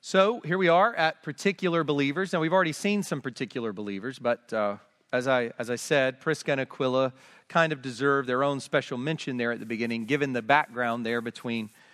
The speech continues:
uh, them and the apostle. So in addition to Prisca and Aquila, verses five to fifteen gives us a list of twenty-four names.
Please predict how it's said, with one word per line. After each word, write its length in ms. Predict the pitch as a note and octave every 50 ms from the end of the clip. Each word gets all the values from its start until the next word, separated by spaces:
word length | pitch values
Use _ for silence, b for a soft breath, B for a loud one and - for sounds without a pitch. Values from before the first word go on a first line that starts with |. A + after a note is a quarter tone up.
| b b b b b b -
uh, 140 | - A2+
them 340 | G#2 G2+ C3 C3 B2+ B2+ C3
and 180 | A#2+ A2+ A2+ A2+
the 100 | A2+ A2
apostle. 600 | G#2+ - - - C3 B2+ B2 - G#2+ F#2+ G2+ F#2+ _ _ _ _ _ _ _ _ _ _ _ _ _ _ - -
So 180 | - - D#3
in 80 | D#3+ D#3
addition 440 | D3+ C#3 - G3+ A3+ - - B3 G#3+
to 160 | - - D#3
Prisca 440 | - - E3+ D3+ - - - E3 D#3
and 120 | D3+ D3
Aquila, 460 | D#3+ - - D3 B2 A2+ A2 B2+ F3+ b b b b b b b b b b b _
verses 380 | A2+ C#3 E3 E3 - - D#3+ -
five 500 | - - F#3 F3+ F3 F3+ F#3+ G#3+ G#3+ -
to 100 | - G#3+
fifteen 760 | - - G3 F3+ - - - - E3+ D3+ C3+ B2+ C3+ E3 F3+ F3 b b b b b b b b -
gives 240 | C3 F3 F#3+ F#3+ G3+
us 220 | A3+ G#3+ - -
a 60 | G3 E3+
list 500 | D#3+ F3 F3+ E3 D3+ D3 - - - -
of 220 | - C#3+ - _ -
twenty-four 1000 | - - - A#3+ C#4 C#4+ C4 - - C4+ C4+ A3+ - - A#3 A3+ A3+ G#3+ G#3 G3
names. 640 | F#3 F3+ F3+ F3+ F3+ D#3+ A#2+ F#2 - - - -